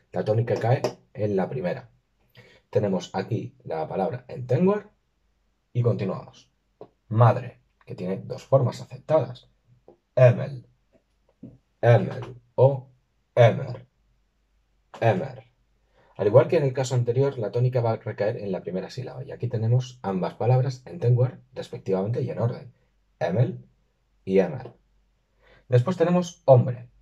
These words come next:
Dür. Dür.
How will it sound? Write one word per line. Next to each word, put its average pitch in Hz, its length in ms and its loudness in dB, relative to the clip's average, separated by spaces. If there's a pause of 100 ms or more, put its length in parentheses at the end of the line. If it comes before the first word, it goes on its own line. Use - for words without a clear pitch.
(600)
Dür. 127 560 4 (1300)
Dür. 127 560 6